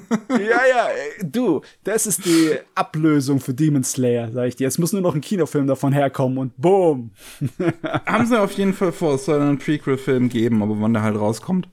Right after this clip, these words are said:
Speaker 2: weiß man ja
Speaker 1: Ja.
Speaker 2: jetzt noch nicht.
Speaker 1: Noch nicht, ja.
Speaker 2: Ja, aber ob das dann überhaupt, ne, also bei Demon Slayer darf man ja nicht vergessen, es war eine direkte Fortsetzung. Ob sich dann so ein Prequel-Film auch so gut hält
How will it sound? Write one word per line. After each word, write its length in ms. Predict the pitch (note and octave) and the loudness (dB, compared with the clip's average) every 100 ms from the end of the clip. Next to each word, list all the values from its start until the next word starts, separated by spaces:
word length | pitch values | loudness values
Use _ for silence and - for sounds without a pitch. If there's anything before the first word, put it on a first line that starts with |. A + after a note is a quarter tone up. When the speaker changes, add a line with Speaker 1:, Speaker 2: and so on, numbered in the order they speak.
| _ - - - - | _ -20 -20 -20 -8
Speaker 2:
weiß 240 | G2+ G2+ G#2+ | -4 -2 -2
man 140 | G2+ | 0
ja 80 | F#2 | 0
Speaker 1:
Ja. 60 | |
Speaker 2:
jetzt 180 | F2+ - | 0 -2
noch 80 | G2 | -2
nicht. 300 | F#2+ E2+ - - _ - - - - | -2 -4 -10 -20 _ -20 -20 -18 -8
Speaker 1:
Noch 220 | C3+ C3+ B2 | -4 -2 -2
nicht, 240 | A#2+ - | -6 -8
ja. 100 | D3 | -4
Speaker 2:
Ja, 280 | A2 G2+ - | -2 -2 -2
aber 220 | A2 B2 | -4 -2
ob 100 | B2 | -4
das 140 | - - | -6 -2
dann 160 | C3+ | -2
überhaupt, 420 | A#2 A#2 A#2 B2+ A#2 | 0 0 0 -2 0
ne, 140 | A#2+ | 0
also 240 | G#2+ G2 F#2+ | 0 -2 -2
bei 100 | G#2+ | 0
Demon 260 | B2 B2+ | 2 0
Slayer 200 | - A#2 | 0 0
darf 160 | A#2 A#2+ | 0 0
man 60 | |
ja 80 | A#2 | -2
nicht 80 | A2 | 0
vergessen, 320 | G#2 A2 - | -2 -2 -4
es 120 | G#2 | -4
war 80 | G2+ | -2
eine 120 | G2+ | -2
direkte 280 | G2 G#2 G#2 | -2 -4 -6
Fortsetzung. 560 | - B2 - F2+ - F2 | -6 -6 -4 -6 -6 -8
Ob 100 | F2 | -8
sich 140 | - | -6
dann 220 | G#2+ G#2 | -4 -2
so 140 | G2 G2+ | -2 -2
ein 320 | G2 G2 - | -2 -4 -4
Prequel-Film 680 | D3 G#3+ G#3 E3+ - D3+ D3 | -4 -2 -2 -2 0 0 0
auch 140 | B2 | -2
so 180 | - D#3 | -2 -4
gut 320 | C3 C3+ - - _ _ | -2 -4 -6 -20 _ _
hält 420 | - B2 A#2+ A#2+ | -4 -2 -2 -4